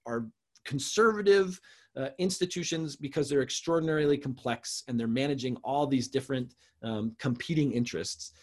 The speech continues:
And as a result, new technologies tend to be domesticated. We tend to slot them into existing functions, which is why we perhaps shouldn't be surprised that all the faculty walked away from their lecterns and went to their home webcams. And you can decry that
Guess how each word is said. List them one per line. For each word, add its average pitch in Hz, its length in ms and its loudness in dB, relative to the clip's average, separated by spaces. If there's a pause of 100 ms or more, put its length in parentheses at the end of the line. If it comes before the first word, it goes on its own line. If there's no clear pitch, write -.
(300)
And 135 120 2
as 147 140 4
a 165 40 2
result, 165 400 6
new 165 200 4
technologies 151 720 2
tend 156 260 2
to 147 60 2
be 147 120 0
domesticated. 113 840 -2
We 120 60 -2
tend 131 220 -4
to 117 60 -2
slot 147 440 -2
them 135 160 4
into 127 260 0
existing 113 480 -4
functions, - 480 -12 (380)
which 120 180 -4
is 123 160 0
why 120 380 2
we 120 160 2
perhaps 127 360 2
shouldn't 139 280 4
be 131 80 2
surprised 123 720 0
that 117 120 0
all 107 120 0
the 107 80 -2
faculty 110 420 -2
walked 107 300 -4
away 110 160 2
from 107 160 -6
their 104 140 -2
lecterns 101 580 -6 (280)
and 110 160 -2
went 107 280 -4
to 127 80 -6
their 104 360 0
home 110 220 0
webcams. 123 560 2 (320)
And 175 120 4
you 175 100 4
can 156 360 6 (120)
decry 147 580 4
that 135 360 2